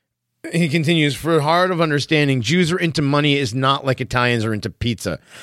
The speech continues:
Because unless my history lessons really miss something, miss something out, no one has exterminated a large number of the Italian section of the community because of their love for pepperoni." Wait.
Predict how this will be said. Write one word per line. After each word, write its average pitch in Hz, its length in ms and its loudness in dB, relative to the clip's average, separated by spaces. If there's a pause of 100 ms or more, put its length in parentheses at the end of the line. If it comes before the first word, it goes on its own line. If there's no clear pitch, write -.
(120)
Because 143 200 0
unless 156 340 2
my 185 180 2
history 165 340 2
lessons 139 360 -2
really 143 240 2
miss 147 240 0
something, 123 400 -2 (600)
miss 156 160 0
something 143 260 0
out, 147 260 0
no 156 220 0
one 202 260 2
has 165 200 0
exterminated 156 720 0
a 120 40 4
large 127 440 0
number 131 300 0
of 123 80 -2
the 127 80 0
Italian 120 440 -2
section 123 320 -2
of 127 80 -2
the 101 40 -12
community 120 320 0
because 117 240 0
of 110 40 -6
their 127 120 2
love 113 340 0
for 117 140 0
pepperoni." 107 720 0 (3500)
Wait. 135 280 0